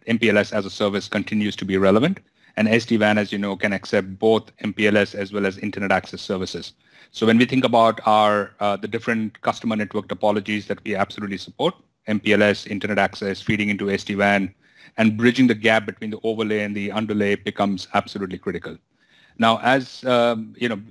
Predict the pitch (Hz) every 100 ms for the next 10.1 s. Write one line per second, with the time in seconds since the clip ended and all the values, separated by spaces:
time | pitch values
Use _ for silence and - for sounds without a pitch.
0 | 101 104 120 - - 147 156 135 113 -
1 | 113 - 113 107 110 110 113 113 107 107
2 | 113 107 104 104 104 - 104 107 101 101
3 | - - _ _ - 101 - - 98 -
4 | 104 - 107 98 95 95 131 190 _ _
5 | _ 107 135 127 110 107 113 - - -
6 | _ _ _ _ _ - 117 113 113 113
7 | 110 104 101 117 - 117 107 98 - _
8 | _ _ 113 110 107 110 107 - 107 101
9 | - 107 104 107 107 110 110 110 113 175